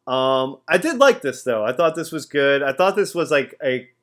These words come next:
better puzzle than we've seen in the past.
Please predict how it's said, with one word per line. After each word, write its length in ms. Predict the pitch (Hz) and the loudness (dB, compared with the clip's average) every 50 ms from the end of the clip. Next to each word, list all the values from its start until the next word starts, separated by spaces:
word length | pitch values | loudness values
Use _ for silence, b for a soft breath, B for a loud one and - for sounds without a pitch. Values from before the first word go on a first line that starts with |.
| _ _ _ _ - 143 - | _ _ _ _ -20 -10 -2
better 280 | - 202 196 190 185 180 | 2 2 2 4 2 0
puzzle 640 | 180 - 196 185 180 165 175 175 180 180 175 175 _ | 0 0 0 0 0 0 -2 -2 -2 -2 -4 -6 _
than 140 | 160 156 147 | -8 -6 -6
we've 140 | 143 139 131 | -6 -8 -8
seen 200 | - 160 151 143 | -8 -8 -8 -8
in 80 | 143 139 | -8 -10
the 80 | 135 | -10
past. 540 | 131 - 135 131 135 139 139 - - - b | -8 -4 0 0 2 0 0 -4 -10 -18 b